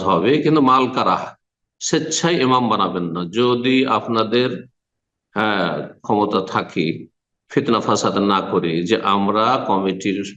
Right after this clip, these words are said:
সদস্য, সেই আকীদা মানহাজের অনুসারী, তাহলে বেদাতি ইমামের পিছনে নামাজ জায়েজ নয়। তখন এইরকম বেদাতির পিছনে জায়েজ নয়,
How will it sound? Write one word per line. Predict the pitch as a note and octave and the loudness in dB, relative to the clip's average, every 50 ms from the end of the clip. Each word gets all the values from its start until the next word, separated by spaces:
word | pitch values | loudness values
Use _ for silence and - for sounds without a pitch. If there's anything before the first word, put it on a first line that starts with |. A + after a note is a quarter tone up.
| - - - | -16 -6 -4
সদস্য, | - C3+ D3 D#3+ D3+ - - - - - - - - _ _ _ _ _ - | 0 0 2 0 0 -2 -4 -4 -6 -8 -8 -12 -20 _ _ _ _ _ -4
সেই | - F3 E3 D3 | 0 2 2 2
আকীদা | C3 C3 - - B2+ A#2+ A#2+ A2+ A2+ A2+ - - - - - | 2 0 0 0 0 2 2 2 2 0 -2 -6 -8 -4 -2
মানহাজের | B2 B2 A#2+ B2+ B2 A2+ A2+ A2 | 0 0 2 2 2 2 2 2
অনুসারী, | A2 G#2+ G#2 F#2+ - G2+ G#2+ - C#2+ - - _ _ _ _ _ _ _ _ _ _ - | 2 0 0 -2 -4 -6 -8 -8 -10 -12 -16 _ _ _ _ _ _ _ _ _ _ -2
তাহলে | C#3+ C#3 C#3+ C#3 C#3 | 0 2 4 4 4
বেদাতি | C3 C#3 D3 C3+ C3+ B2+ B2+ C#3+ | 4 4 4 4 2 2 2 2
ইমামের | B2 A#2 A#2+ A#2 B2 B2 A2+ | 2 4 2 2 2 0 -2
পিছনে | A#2+ A2 - - A2+ G#2 | -2 -4 -2 -2 -2 0
নামাজ | G2+ G2 F#2+ G2 F#2 | 2 2 2 2 2
জায়েজ | F2 F2+ E2+ E2 E2 | 0 0 0 0 -2
নয়। | F2 E2+ E2 - | -2 -2 -4 -4
তখন | - - - - - - - _ _ _ _ _ _ _ _ _ _ _ - | -8 -12 -14 -14 -16 -20 -20 _ _ _ _ _ _ _ _ _ _ _ 0
এইরকম | C3 C#3+ C#3 C3+ C3+ C3 | 2 2 4 2 2 2
বেদাতির | B2 A#2+ B2 A#2 A#2+ A2 F#2 | 4 2 2 2 2 0 0
পিছনে | - - - G2 E2+ | -2 -4 -2 -2 -2
জায়েজ | E2+ D#2+ D2+ D2 D2 | -2 -4 -4 -6 -10
নয়, | - F2 - | -12 -14 -18